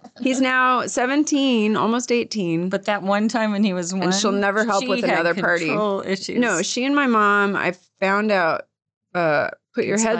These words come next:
Speaker 1: Conspired.
Speaker 2: together
Speaker 1: Mm-hmm.
Speaker 2: and you're like, "We're just gonna show up to the party. We're never helping again."
Speaker 1: Yeah.
Speaker 2: So now it's a hundred percent on just me.
Speaker 1: Well,
Speaker 2: Thanks a lot.
Speaker 1: I hope you learned your lesson.
Speaker 2: It was seventeen years ago.
Speaker 1: <laughs>
Speaker 2: I'm a different person. You still won't help me get ready
Speaker 1: You're
Speaker 2: for
Speaker 1: waking
Speaker 2: parties.
Speaker 1: up your cat again.
Speaker 2: Mm,
Speaker 1: All right.
Speaker 2: sorry.
Speaker 1: So let's go to your list.
Speaker 2: Oh my God.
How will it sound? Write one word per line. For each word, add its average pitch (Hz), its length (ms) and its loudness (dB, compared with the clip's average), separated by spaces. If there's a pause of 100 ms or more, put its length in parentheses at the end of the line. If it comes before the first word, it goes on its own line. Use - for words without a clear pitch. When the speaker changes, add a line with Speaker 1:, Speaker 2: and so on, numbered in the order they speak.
Speaker 1:
Conspired. 165 40 -6
Speaker 2:
together 170 580 -2
Speaker 1:
Mm-hmm. 185 200 -6
Speaker 2:
and 185 100 -4
you're 180 100 0
like, 175 200 -8
"We're 233 80 0
just 254 200 -6
gonna 190 140 -4
show 185 220 -2
up 190 100 -4
to 196 80 -10
the 170 60 -10
party. 160 280 -6
We're 165 120 -4
never 175 240 -6
helping 175 340 -6
again." 160 280 -4
Speaker 1:
Yeah. 156 40 -6 (240)
Speaker 2:
So - 160 -4
now 190 140 0
it's 175 100 -6
a 190 60 -6
hundred 170 240 -4
percent - 340 -10
on - 180 -6
just - 220 -10
me. 82 300 -10 (160)
Speaker 1:
Well, 196 340 -8 (320)
Speaker 2:
Thanks - 240 -12
a - 60 -12
lot. - 180 -8
Speaker 1:
I 190 60 -8
hope 190 180 -8
you 196 120 -12
learned 202 220 -8
your 208 100 -12
lesson. 202 360 -8 (1000)
Speaker 2:
It 370 80 0
was - 200 0
seventeen 466 580 2
years 494 280 2
ago. 508 140 0
Speaker 1:
<laughs> 440 340 4
Speaker 2:
I'm 349 220 0
a 370 60 -2
different 440 380 -2
person. 403 440 2
You 277 120 0
still 330 260 -2
won't 349 240 0
help 330 220 2
me 302 100 -2
get 294 140 -2
ready 285 220 2
Speaker 1:
You're 277 100 -10
Speaker 2:
for 302 40 -2
Speaker 1:
waking 220 160 0
Speaker 2:
parties. 247 220 2
Speaker 1:
up 175 80 -2
your 220 80 -4
cat 202 240 -4
again. 180 300 -10
Speaker 2:
Mm, 170 420 -10
Speaker 1:
All 202 100 2
right. 185 140 2
Speaker 2:
sorry. - 140 -12
Speaker 1:
So 175 200 -4
let's 208 220 -2
go 240 140 -2
to 240 60 -2
your 214 140 0
list. - 520 -4
Speaker 2:
Oh 196 60 -12
my 156 260 -10
God. 165 340 -12